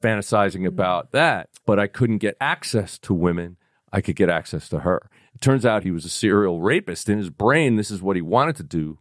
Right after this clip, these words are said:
Speaker 2: Mm.
Speaker 1: but she was available and vulnerable, and he could manipulate her into the
Speaker 2: Right.
Speaker 1: situation. So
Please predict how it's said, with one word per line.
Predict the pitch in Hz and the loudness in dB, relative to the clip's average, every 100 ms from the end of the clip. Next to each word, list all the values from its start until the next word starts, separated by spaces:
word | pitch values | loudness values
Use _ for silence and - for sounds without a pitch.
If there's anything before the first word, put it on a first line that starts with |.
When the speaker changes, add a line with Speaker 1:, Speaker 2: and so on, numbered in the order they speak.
| _ | _
Speaker 2:
Mm. | - 175 | -20 0
Speaker 1:
but | 95 90 - _ _ _ _ _ _ | 2 2 0 _ _ _ _ _ _
she | - - - 110 | -8 -2 4 4
was | 92 | 4
available | 80 87 98 98 - _ _ _ _ | 0 2 2 0 -6 _ _ _ _
and | - 85 | -4 -2
vulnerable, | - 101 98 - - _ _ _ _ _ - | 0 0 0 -4 -10 _ _ _ _ _ -2
and | 87 80 | -2 0
he | 85 | -2
could | - 82 80 69 _ _ _ _ _ - | 0 0 0 -6 _ _ _ _ _ -4
manipulate | 98 95 117 87 76 | 4 4 4 2 0
her | 80 69 - - | -2 -10 -12 -2
into | 87 85 | -2 0
the | 80 | -4
Speaker 2:
Right. | 78 | -2
Speaker 1:
situation. | 82 73 85 87 - - - | -2 0 0 -2 -4 -14 -10
So | - 101 95 | 0 2 2